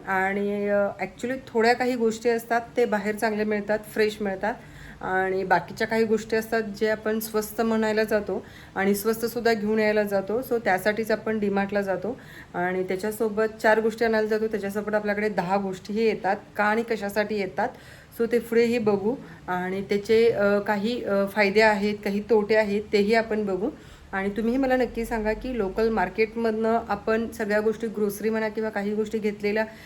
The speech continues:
चांगल्या आहेत की डीमार्टमधनं घेतलेले चांगले आहेत. So जाऊ आपण, परत बघू आणि मग मी शेवटी सांगेन की बाबा मला काय, अ, योग्य वाटतं, डीमार्टमधलं आपण, अ, ग्रोसरी घेतलेली चांगली की लोकल मार्केटमधनं घेतलेली चांगली.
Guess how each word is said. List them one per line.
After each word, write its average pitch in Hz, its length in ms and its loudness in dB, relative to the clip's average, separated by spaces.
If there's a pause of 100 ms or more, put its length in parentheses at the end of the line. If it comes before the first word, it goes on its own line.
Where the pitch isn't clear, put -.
(240)
चांगल्या 214 300 4
आहेत 220 160 0 (100)
की 233 80 2
डीमार्टमधनं 208 600 0
घेतलेले 208 380 -2
चांगले 196 320 -4
आहेत. 190 200 -4 (500)
So 247 80 4
जाऊ 233 280 8
आपण, 254 400 4
परत 208 320 -2
बघू 202 420 0 (120)
आणि 196 520 0
मग 208 220 0
मी 233 100 -2
शेवटी 233 300 0
सांगेन 262 420 2 (100)
की 247 60 -6
बाबा 226 220 2
मला 220 420 2 (380)
काय, 254 180 8 (300)
अ, 214 340 6
योग्य 214 280 6
वाटतं, 208 440 2
डीमार्टमधलं 214 880 0
आपण, 226 420 -2
अ, 202 340 0
ग्रोसरी 202 340 -2
घेतलेली 214 380 0
चांगली 226 480 -2
की 262 80 -6
लोकल 208 240 2
मार्केटमधनं 196 640 -2
घेतलेली 190 380 -4
चांगली. 185 320 -6